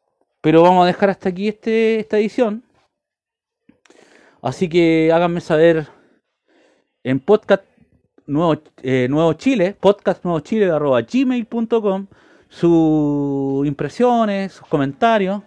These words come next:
y sobre todo proponer temas de conversación.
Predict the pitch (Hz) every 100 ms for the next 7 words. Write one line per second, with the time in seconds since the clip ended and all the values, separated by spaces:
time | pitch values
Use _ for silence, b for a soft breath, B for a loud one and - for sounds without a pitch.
0 | _ _ b b b b b b _ -
1 | 151 151 147 143 139 135 135 135 131 131
2 | 135 127 123 120 - b b b b b
3 | _ - 160 151 208 220 190 - - 165
4 | 165 185 170 - 240 214 196 - 160 156
5 | 156 156 175 - 233 214